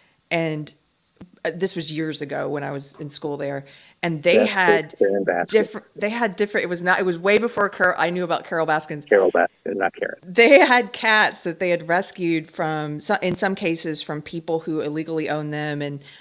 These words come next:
Speaker 1: um, but in one case they had this, I think it was a panther, and they told, each, each cat had a horrible, sad story, and this one they said was at the Philadelphia Zoo,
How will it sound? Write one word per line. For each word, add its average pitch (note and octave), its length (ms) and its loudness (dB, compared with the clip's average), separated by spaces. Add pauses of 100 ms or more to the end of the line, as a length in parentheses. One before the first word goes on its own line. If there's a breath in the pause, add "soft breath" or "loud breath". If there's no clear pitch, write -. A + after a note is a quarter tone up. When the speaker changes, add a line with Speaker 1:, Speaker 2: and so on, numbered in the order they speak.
(140 loud breath)
Speaker 1:
um, D3+ 260 -4
but D#3+ 180 -2
in D#3+ 180 0
one G#3 260 0
case D#3+ 300 -6
they D#3+ 140 -6
had D#3 480 -4 (360 soft breath)
this, D3+ 680 -2
I D3+ 60 -14
think - 280 -14
it - 80 -6
was E3 100 -10
a C#3 60 -16
panther, G3 680 -6 (760)
and E3+ 400 -2 (340 loud breath)
they F3+ 140 2
told, F3+ 360 2
each, G#3+ 360 -4
each G#3+ 220 -6
cat G3+ 240 -4
had F3 140 -8
a D3 60 -6
horrible, D#3+ 540 -4
sad D#3+ 320 -6
story, D#3 360 -6 (240 loud breath)
and F3+ 160 -2
this A3 200 0
one G3+ 120 -2
they E3 120 2
said F3 360 -4
was D#3+ 280 -2
at D#3 160 -4
the D3 60 -12
Philadelphia G#3 540 -2
Zoo, D#3 440 -8